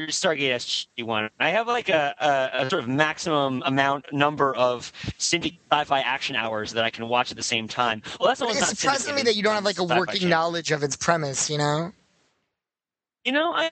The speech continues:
Speaker 1: kind of am a bit surprised, too, 'cause I really enjoyed Stargate, and I do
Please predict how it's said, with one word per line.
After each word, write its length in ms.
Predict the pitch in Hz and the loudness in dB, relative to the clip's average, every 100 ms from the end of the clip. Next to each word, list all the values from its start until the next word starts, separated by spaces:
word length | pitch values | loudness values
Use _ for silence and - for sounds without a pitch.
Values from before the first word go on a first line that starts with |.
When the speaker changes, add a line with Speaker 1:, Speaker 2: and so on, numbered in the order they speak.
| - | -2
Speaker 1:
kind 240 | - 453 | 0 0
of 60 | 453 | 0
am 140 | - 277 | 0 -2
a 60 | 226 | -2
bit 140 | 269 | 0
surprised, 320 | - 247 240 | 2 2 0
too, 100 | - | -4
'cause 140 | - 214 | 0 2
I 40 | |
really 220 | 214 302 | 2 2
enjoyed 320 | 262 190 226 190 | 0 2 2 0
Stargate, 600 | - 196 214 127 110 - - - | 0 0 2 -2 -4 -8 -14 -4
and 120 | 160 | -2
I 60 | 170 | 0
do 240 | 262 254 | -2 -4